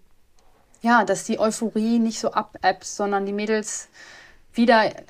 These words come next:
guten Fußball spielen in der Bundesliga und auch in der Champions League sich gut, ähm, darstellen, gut präsentieren werden und dann,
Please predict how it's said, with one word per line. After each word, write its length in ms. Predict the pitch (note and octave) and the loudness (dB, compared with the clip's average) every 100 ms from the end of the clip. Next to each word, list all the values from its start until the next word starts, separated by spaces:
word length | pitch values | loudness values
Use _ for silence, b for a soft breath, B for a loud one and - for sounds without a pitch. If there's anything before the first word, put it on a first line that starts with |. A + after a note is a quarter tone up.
| _ - | _ -4
guten 300 | A#3 C#4 C4 | 2 2 2
Fußball 400 | - B3+ - A3 | -2 -2 2 2
spielen 260 | - A#3+ A3+ | 2 0 2
in 60 | |
der 80 | G#3+ | 0
Bundesliga 560 | G#3 B3 B3 - A3 G#3+ | 2 2 2 0 -2 0
und 120 | G#3+ | 0
auch 120 | G#3+ | 0
in 80 | A3 | 0
der 140 | G#3+ | -2
Champions 420 | - A#3+ B3 A3+ | 0 0 0 0
League 160 | A#3 A3 | -2 -2
sich 240 | A3 - | -6 -6
gut, 340 | - B3 A#3+ - | -2 -2 -2 -4
ähm, 400 | G#3 G3+ G3 G#3+ | -2 -2 -4 -2
darstellen, 640 | G#3+ G3+ A3+ - G#3+ G#3+ G#3+ | 0 2 2 0 0 -2 -4
gut 140 | A#3 | -6
präsentieren 680 | - A3 G#3 G3+ A#3+ A#3 G#3+ | -2 -2 -2 -4 0 0 2
werden 320 | G#3 G#3+ G#3+ | 2 0 0
und 160 | G3 F#3+ | -2 -2
dann, 300 | G#3+ G#3+ | -2 -2